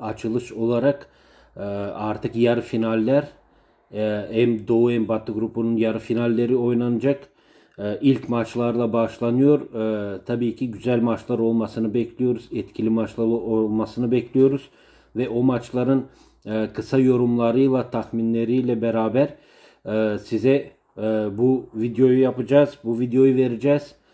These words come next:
Fazla, e, uzun sürmesin diye fazla yoruma gitmeyeceğim. Çok, e, uzun, e, yorumlamayacağım ama biraz en azından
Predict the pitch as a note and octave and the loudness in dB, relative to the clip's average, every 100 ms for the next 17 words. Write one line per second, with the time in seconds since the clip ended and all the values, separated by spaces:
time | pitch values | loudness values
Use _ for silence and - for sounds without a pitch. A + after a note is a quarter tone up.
0 | _ _ _ A#2+ A#2+ G2+ D3 D3 B2+ A2+ | _ _ _ -2 -2 2 2 2 0 -2
1 | A2+ A2+ A2 A#2+ A#2+ D3 - C#3 C#3+ B2 | 0 -2 -2 -2 0 0 0 2 4 2
2 | - C#3 C3 C#3 - B2+ A#2+ C3+ C3 B2+ | 2 2 4 2 2 -2 0 2 4 4
3 | C3 C3 C#3 A#2 C3 - D3 C3+ C#3+ C#3+ | 4 4 2 0 -4 0 0 2 2 2
4 | - - - C#3 - A#2+ A#2 A2 - - | -2 -10 -2 -2 0 -2 0 -2 -4 -14
5 | - - - A#2 A#2 C#3+ C3+ B2 A2+ A2+ | -20 -20 -8 -4 2 4 4 2 0 2
6 | B2 B2 B2 C#3 D3+ C#3 C#3 C#3+ C3+ C3+ | 2 2 4 6 6 4 2 2 4 2
7 | A2+ B2+ C#3 C3+ - G#2+ A#2+ B2 G#2+ A#2 | 2 2 2 0 -6 -6 -2 0 0 -2
8 | A#2 C3+ | 0 -2